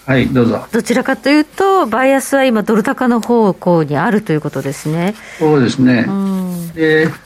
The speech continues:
Speaker 1: まあ、それは、えっと、一つ先ほど最初に申し上げましたように、その実需要因で、えっと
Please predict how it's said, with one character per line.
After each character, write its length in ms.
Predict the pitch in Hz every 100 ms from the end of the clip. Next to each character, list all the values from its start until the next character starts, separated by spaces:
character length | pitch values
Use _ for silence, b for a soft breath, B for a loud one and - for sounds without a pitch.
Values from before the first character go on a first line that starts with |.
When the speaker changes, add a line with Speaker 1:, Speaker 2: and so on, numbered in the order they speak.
| -
Speaker 1:
ま 120 | - 196
あ、 40 |
そ 140 | - 208
れ 100 | 226
は、 280 | 233 226
え 40 | 214
っ 40 |
と、 120 | 220
一 240 | 202 - 277
つ 200 | 247 185
先 240 | 180 156
ほ 100 | 214
ど 480 | 208 208 208 202 202
最 260 | 196 202 202
初 140 | 233
に 80 | 220
申 240 | 202 208
し 80 | 226
上 60 | 214
げ 40 |
ま 140 | 220
し 80 | -
た 60 | 165
よ 120 | 143
う 40 |
に、 320 | 127 151 147 139
そ 240 | 156 156
の 80 | 147
実 320 | 165 165 247
需 140 | 240
要 300 | 247 254 262
因 260 | 247 175 139
で、 720 | 165 165 139 127 143 139 139
え 20 |
っ 40 | 131
と 260 | 139 139